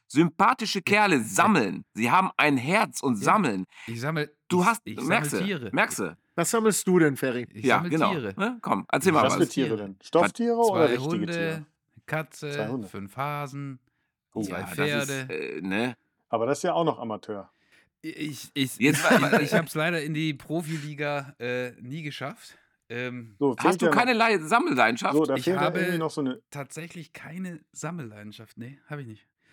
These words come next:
Speaker 2: Ah, nee,
Speaker 1: Guck
Speaker 2: ja,
Speaker 1: mal,
Speaker 2: nee, stimmt
Speaker 1: kein
Speaker 2: nicht
Speaker 1: Herz.
Speaker 2: ganz. Ich hab Filme, hab ich
Speaker 3: Ja.
Speaker 2: ein paar.
Speaker 1: Ein paar?
Speaker 2: Ja,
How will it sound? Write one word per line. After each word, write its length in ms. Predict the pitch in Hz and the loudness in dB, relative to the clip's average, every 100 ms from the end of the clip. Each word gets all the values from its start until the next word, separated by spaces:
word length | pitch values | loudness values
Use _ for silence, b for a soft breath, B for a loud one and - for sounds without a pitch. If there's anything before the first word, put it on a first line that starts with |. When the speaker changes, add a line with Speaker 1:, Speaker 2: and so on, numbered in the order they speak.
| b | b
Speaker 2:
Ah, 180 | 147 170 | 0 0
nee, 80 | 190 | 2
Speaker 1:
Guck 80 | |
Speaker 2:
ja, 140 | 185 185 | 2 0
Speaker 1:
mal, 60 | |
Speaker 2:
nee, 120 | 180 165 | -2 -6
stimmt 200 | - 175 | -6 -4
Speaker 1:
kein 80 | |
Speaker 2:
nicht 80 | 156 | -2
Speaker 1:
Herz. 80 | 107 | -2
Speaker 2:
ganz. 300 | 147 - - _ _ - | -4 -8 -14 _ _ -14
Ich 180 | 123 147 | -12 -10
hab 160 | 135 | -12
Filme, 480 | - 185 165 104 87 | -8 -4 -4 -4 -10
hab 140 | 107 | -12
ich 100 | 95 | -6
Speaker 3:
Ja. 160 | 151 160 | -2 -2
Speaker 2:
ein 80 | 101 | -4
paar. 300 | 101 92 98 _ _ _ _ | -16 -16 -18 _ _ _ _
Speaker 1:
Ein 180 | - 87 | -10 -10
paar? 420 | - - - 95 | -10 -14 -10 -6
Speaker 2:
Ja, 320 | 156 262 262 | -4 -4 -6